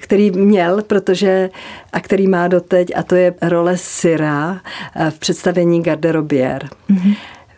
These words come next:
Speaker 1: Tam je krásné to, že je to sice hra, která se odehrává někdy ve čtyřicátých letech,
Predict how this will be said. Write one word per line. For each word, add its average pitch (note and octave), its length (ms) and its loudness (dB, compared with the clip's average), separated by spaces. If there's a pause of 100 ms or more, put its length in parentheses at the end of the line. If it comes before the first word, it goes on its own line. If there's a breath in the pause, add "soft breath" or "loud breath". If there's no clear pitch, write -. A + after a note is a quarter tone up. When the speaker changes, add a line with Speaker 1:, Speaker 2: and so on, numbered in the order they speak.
(560 loud breath)
Speaker 1:
Tam F#3+ 220 2
je F#3 260 2 (140)
krásné F3 640 0
to, E3+ 260 0
že E3+ 440 -2 (100)
je G3 120 2
to A3 100 0
sice A3+ 260 0
hra, F#3 260 2
která F3+ 280 0
se - 180 -4
odehrává F3 680 0
někdy F3 300 0
ve E3+ 100 0
čtyřicátých F3+ 880 -2
letech, F#3+ 440 -2